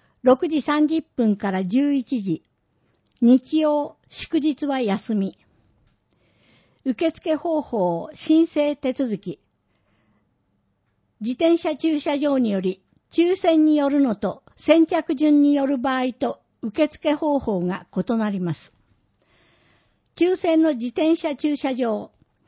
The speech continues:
一月二十一日から二月五日に各現地受付所で応募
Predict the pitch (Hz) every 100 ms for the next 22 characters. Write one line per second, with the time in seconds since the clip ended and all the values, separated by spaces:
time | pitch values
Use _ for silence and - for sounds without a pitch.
0 | _ _ _ - 262 320 330 330 320 339
1 | 294 269 226 277 277 269 - 233 196 -
2 | - 220 254 294 294 294 262 - 269 247
3 | 262 - _ _ 311 302 262 208 311 339
4 | - - - 262 196 - - 302 277 269
5 | 240 - _ _ _ - 302 330 330 -